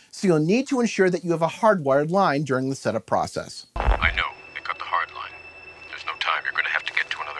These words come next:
Speaker 2: exit.
Speaker 1: Your unit should be set to D H C P out of the box, so it should grab an I P address from your network when you plug it in.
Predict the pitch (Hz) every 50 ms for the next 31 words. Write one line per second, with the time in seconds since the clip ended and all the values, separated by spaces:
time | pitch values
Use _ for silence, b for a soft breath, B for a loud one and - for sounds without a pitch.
0 | 73 71 - - - - - - - - 67 69 - - - - - - b b
1 | b b b b b b b 196 196 214 320 359 370 349 - - 277 220 247 233
2 | - - 226 226 226 196 170 180 208 208 208 - - - 202 180 - 202 180 165
3 | 165 165 160 156 180 170 131 - - - - - - _ _ _ - - 135 131
4 | 135 - - 135 120 113 139 147 160 170 170 170 180 185 185 - - 156 131 123
5 | 117 127 127 135 - - 165 165 170 180 202 220 175 175 165 160 - - - 196
6 | 214 214 214 220 220 214 - - 151 143 156 160 170 170 143 90 73